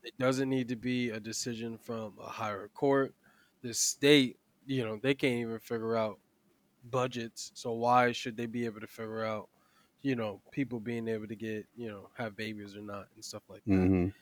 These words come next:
Speaker 1: And they can't even figure out their own child support, uh, not child support, but their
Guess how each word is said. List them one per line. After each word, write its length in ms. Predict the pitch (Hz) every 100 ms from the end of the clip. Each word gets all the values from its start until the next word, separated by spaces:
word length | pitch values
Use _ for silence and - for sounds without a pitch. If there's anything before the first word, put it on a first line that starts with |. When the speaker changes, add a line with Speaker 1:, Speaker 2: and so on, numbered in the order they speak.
| _ _
Speaker 1:
And 100 | 123
they 80 | 135
can't 200 | 165 147
even 160 | 131 127
figure 280 | 131 120 117
out 100 | 110
their 120 | 120
own 180 | 113 113
child 360 | - 135 135
support, 400 | 127 113 120 117 104 - -
uh, 100 | 131
not 160 | 135
child 220 | - 110 107
support, 260 | - 113
but 160 | 107 104
their 260 | 117 117